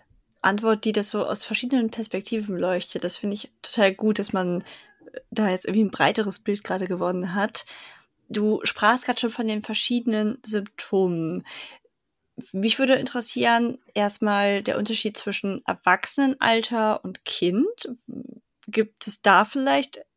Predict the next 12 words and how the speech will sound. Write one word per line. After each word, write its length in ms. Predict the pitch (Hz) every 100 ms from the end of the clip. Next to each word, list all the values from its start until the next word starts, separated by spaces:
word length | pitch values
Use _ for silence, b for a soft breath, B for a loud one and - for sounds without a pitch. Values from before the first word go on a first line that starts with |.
| _
Unterschiede 480 | - 254 277 277 269
in 260 | - 254 254
dem 220 | 254 247
Verlauf? 680 | - 202 196 254 381 - - B B B
Und 260 | - 240 226
dann 300 | 208 240 247 -
auch 200 | - 220
gerne 240 | 214 214 220
noch 240 | 208 214
später, 880 | - - 208 214 196 196 - 190 185
ähm, 140 | 185 -
zwischen 440 | - 196 196 190